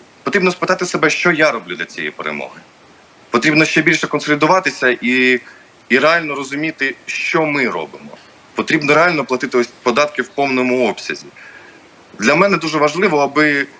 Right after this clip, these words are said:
ми не створювали в нашій країні під час реально таких часів скрути, під час війни, ми не створювали всередині країни якийсь розлад. Тому що від нас, від нас самих вну-, всередині залежить, як буде, як ми будемо почуватися військові на фронті.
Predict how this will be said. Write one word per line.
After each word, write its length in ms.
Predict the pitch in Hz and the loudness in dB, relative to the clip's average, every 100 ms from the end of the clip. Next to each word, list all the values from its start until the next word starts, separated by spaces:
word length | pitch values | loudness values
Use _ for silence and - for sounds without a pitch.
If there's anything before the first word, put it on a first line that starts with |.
| - - - - - | -20 -20 -20 -20 -6
ми 240 | 120 160 180 | 0 4 4
не 100 | 156 | 2
створювали 580 | - 147 156 147 127 123 | -8 -4 0 0 0 0
в 60 | |
нашій 300 | 135 135 127 | 0 0 -2
країні 340 | 113 160 202 127 | -6 -4 -4 -4
під 180 | 117 | -6
час 320 | 135 135 - 117 | -2 -2 -2 0
реально 500 | 127 135 123 110 104 | 2 2 2 -4 -6
таких 380 | - - 131 - - - - | -8 -6 -6 -6 -12 -18 -6
часів 340 | - 120 131 | -2 0 -2
скрути, 720 | - - 135 170 165 120 117 110 - - | -4 -2 0 2 4 4 4 0 -10 -10
під 120 | 107 | -2
час 260 | 127 120 | -2 0
війни, 360 | 113 123 139 165 - - | 0 2 2 -2 -4 -4
ми 120 | 107 | 0
не 120 | 139 131 | 0 -2
створювали 640 | - 139 156 147 131 127 | -6 0 2 2 2 0
всередині 540 | - 143 151 127 127 | -2 0 2 2 -2
країни 380 | 120 131 139 117 | 0 0 2 0
якийсь 340 | 98 - 87 | 0 -2 -4
розлад. 340 | 82 90 78 73 | 0 -2 -2 -10
Тому 180 | - 101 | -4 -2
що 260 | 110 123 117 - - - | 0 0 -2 -4 -20 -2
від 160 | 117 113 | 0 2
нас, 360 | 156 151 - | 2 2 -4
від 180 | 110 123 | -4 0
нас 260 | 147 151 - | 2 0 0
самих 420 | 135 156 147 - | 0 2 0 0
вну-, 180 | 113 120 - | -2 -2 -6
всередині 440 | - 139 170 117 | 0 0 2 -2
залежить, 480 | 98 107 135 120 - | 0 2 2 0 0
як 180 | 123 113 | 0 0
буде, 280 | 110 110 110 - - | 0 0 0 -6 0
як 280 | 135 - | 0 0
ми 180 | 131 156 | 0 0
будемо 360 | 107 127 120 107 | 0 -2 -2 -4
почуватися 560 | - - 113 110 - | -6 0 0 0 -6
військові 340 | 101 104 - 110 | -6 -4 -2 0
на 100 | 107 | -2
фронті. 400 | 101 85 76 | 0 -2 -2